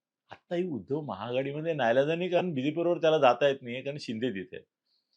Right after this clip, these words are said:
आणि शिंदे तिथे असताना उद्धवला घेणं देवेंद्रांना शक्य नाही. नाहीतर मी तुम्हाला सांगू,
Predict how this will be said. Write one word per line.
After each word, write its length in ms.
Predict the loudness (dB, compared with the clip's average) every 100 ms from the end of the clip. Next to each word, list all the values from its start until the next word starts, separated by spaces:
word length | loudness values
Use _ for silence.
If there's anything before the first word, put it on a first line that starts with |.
| _ _
आणि 140 | -8 -8
शिंदे 340 | -6 0 2
तिथे 260 | 2 0 2
असताना 540 | 2 0 -6 -4 -8 -8
उद्धवला 440 | -8 -2 0 2
घेणं 380 | -2 -6 -8 -10 -12 -16 _ _ -8
देवेंद्रांना 440 | -6 -6 -6 -6 -6
शक्य 320 | -6 -8 -8
नाही. 160 | -6 -6
नाहीतर 460 | -8 _ -16 -12
मी 120 | -8 -6
तुम्हाला 200 | -6 -6
सांगू, 300 | -6 -10